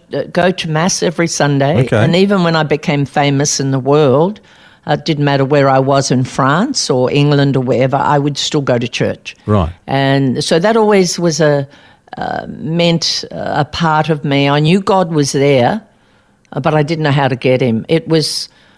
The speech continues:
Speaker 1: like I went, sometimes I went because I thought if I don't go, I might lose.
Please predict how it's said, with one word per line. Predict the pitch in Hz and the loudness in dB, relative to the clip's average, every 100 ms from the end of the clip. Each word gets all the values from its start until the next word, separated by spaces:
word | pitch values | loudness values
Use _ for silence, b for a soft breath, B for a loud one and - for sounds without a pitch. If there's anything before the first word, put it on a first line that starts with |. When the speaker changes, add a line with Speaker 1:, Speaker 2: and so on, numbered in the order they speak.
| b - | b -4
Speaker 1:
like | 156 156 156 | 0 0 0
I | 147 | 0
went, | 147 170 175 170 | 2 2 0 -2
sometimes | - 170 170 170 156 147 | -2 0 0 0 0 2
I | 139 | 2
went | 147 151 - | 2 0 0
because | 143 - 143 | -4 -2 0
I | 139 | 0
thought | 135 143 139 | 0 0 0
if | 139 | 0
I | 135 | 0
don't | 143 151 156 | 2 0 0
go, | 151 143 | 0 2
I | 135 | 2
might | 135 135 135 | 2 2 0
lose. | 139 160 160 226 285 - | 2 2 4 4 0 -4